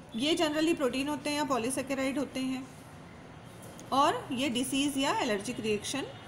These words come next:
फैलाते हैं एंटीजन। और एंटीबॉडी क्या है, biochemical formed in the body for combating antigen, जो एंटीजन से लड़ने के लिए बन रही है। इनका प्रॉपर एक स्ट्रक्चर होता है,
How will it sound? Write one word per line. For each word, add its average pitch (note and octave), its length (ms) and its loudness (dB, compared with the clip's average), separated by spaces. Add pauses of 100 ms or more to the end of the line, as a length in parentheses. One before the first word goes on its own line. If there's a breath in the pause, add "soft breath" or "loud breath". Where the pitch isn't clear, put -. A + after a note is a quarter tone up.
(420)
फैलाते F3+ 400 2
हैं - 380 -10
एंटीजन। G#3 420 0 (480 loud breath)
और C4 80 4
एंटीबॉडी E4 520 6
क्या E4+ 160 2
है, F4 200 4
biochemical D4 760 2
formed C4 340 0
in B3+ 120 -2
the C#4+ 180 2
body G3+ 380 4
for C#4 220 4 (600)
combating A3+ 500 2
antigen, E3+ 440 -2
जो B3 120 0
एंटीजन A#3+ 380 -2
से D#4+ 100 0
लड़ने G#3 280 0
के A#3+ 120 -6
लिए C#4 100 2
बन F#3 360 0
रही - 120 -4
है। - 160 -8 (520 loud breath)
इनका C4+ 420 6 (920)
प्रॉपर B3+ 400 6
एक D4 240 4
स्ट्रक्चर C#4+ 520 2
होता C4+ 220 2
है, D4 220 0